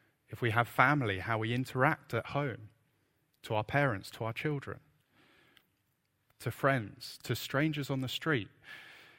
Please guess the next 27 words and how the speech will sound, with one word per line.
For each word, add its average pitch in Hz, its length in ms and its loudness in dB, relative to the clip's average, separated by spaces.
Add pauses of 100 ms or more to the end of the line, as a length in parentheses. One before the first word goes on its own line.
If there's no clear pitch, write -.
(680)
Will 147 160 2
we 180 160 4
let 139 480 4 (640)
God 117 340 2 (300)
radically 123 680 -2
reorientate 110 880 -2
our 90 100 -6
priorities 90 800 -10 (180)
in 107 80 -8
our 90 160 -6
lives? - 520 -14 (1700)
And 147 120 6
yet, 147 200 8
here's 196 300 8
the - 100 4
challenge 165 420 4
I 135 80 8
think 131 280 4
we 131 100 2
can 123 160 -4
find 131 480 0 (180)
in 127 140 4
our 120 100 6
culture - 460 2
at - 80 0
the 120 80 -2
moment, 127 400 4